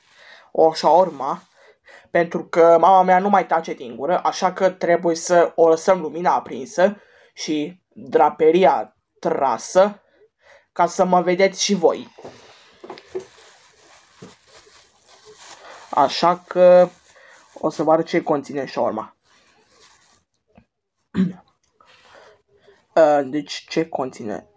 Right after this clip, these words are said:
Nu știu, cred că cartofi din aia prăjiți, cartofi de aia prăjiți, carne de pui, varză murată și o lipie, e,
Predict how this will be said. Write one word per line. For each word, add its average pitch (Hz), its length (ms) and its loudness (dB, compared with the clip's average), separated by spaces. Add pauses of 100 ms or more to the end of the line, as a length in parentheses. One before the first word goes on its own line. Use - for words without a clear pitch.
(120)
Nu 175 100 -14
știu, 123 200 -12
cred 160 260 0
că 147 340 0
cartofi 160 420 0
din 147 160 -10
aia 147 240 -2
prăjiți, 165 760 -6 (1600)
cartofi 170 300 -8
de 147 60 -4
aia 131 120 0
prăjiți, 160 580 -6 (500)
carne 151 300 -2
de 131 140 -4
pui, 160 360 4 (720)
varză 156 460 0
murată 175 680 -2 (1300)
și - 80 -10
o 143 120 2
lipie, 143 720 -4 (920)
e, 123 160 -12